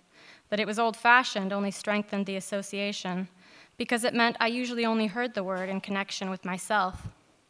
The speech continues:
Once, when I was fifteen, after I'd started wearing mascara and lip gloss, Sean had told Dad that he'd heard rumors about me in town,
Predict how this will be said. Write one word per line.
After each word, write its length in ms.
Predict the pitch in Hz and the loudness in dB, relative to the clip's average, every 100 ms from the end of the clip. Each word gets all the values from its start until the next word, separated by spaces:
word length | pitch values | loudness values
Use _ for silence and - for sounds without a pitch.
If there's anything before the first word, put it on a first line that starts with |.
| _ | _
Once, 540 | 226 262 240 254 - - | 2 4 4 0 -10 -6
when 120 | 220 | 0
I 80 | 214 | 0
was 160 | 202 - | 0 -2
fifteen, 640 | 240 - - 208 208 247 - - - - - - | -4 -6 -4 -2 -2 -4 -8 -16 -20 -20 -20 -6
after 280 | 202 196 214 | -4 0 2
I'd 140 | 202 | 2
started 280 | - 214 202 | 2 -2 0
wearing 260 | 196 208 202 | 0 0 0
mascara 500 | 190 - 208 208 190 | -2 -4 -2 0 0
and 140 | 190 | 0
lip 180 | 208 208 | -4 -4
gloss, 500 | 175 180 190 - - _ - - | -2 -2 -2 -8 -14 _ -20 -18
Sean 380 | - - 247 254 | -8 2 6 6
had 160 | 240 208 | 4 0
told 280 | 226 208 185 | 0 0 4
Dad 260 | 214 220 | 6 6
that 100 | 226 | 2
he'd 140 | 202 196 | -4 -4
heard 200 | 208 190 | -4 -2
rumors 340 | 220 240 190 | 0 0 0
about 240 | 190 190 - | 0 0 0
me 120 | 196 | -2
in 120 | 185 | -2
town, 520 | - 202 202 185 190 | -2 2 2 2 -2